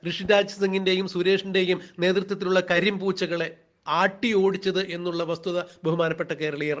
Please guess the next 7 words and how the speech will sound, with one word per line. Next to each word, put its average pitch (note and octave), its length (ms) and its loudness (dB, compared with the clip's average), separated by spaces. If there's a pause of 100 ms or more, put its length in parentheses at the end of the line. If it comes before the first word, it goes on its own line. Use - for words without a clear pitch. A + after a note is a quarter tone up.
മറന്നിട്ടുണ്ടാകില്ല. C3+ 640 -4 (960)
അതായത് E3+ 360 2 (300)
സി F#3+ 100 0 (100)
പി A3+ 140 -2
എമ്മിന്റെ G#3+ 280 0
മുഖ്യമന്ത്രിയായിരുന്ന G#3 840 2
വി F#3+ 80 -2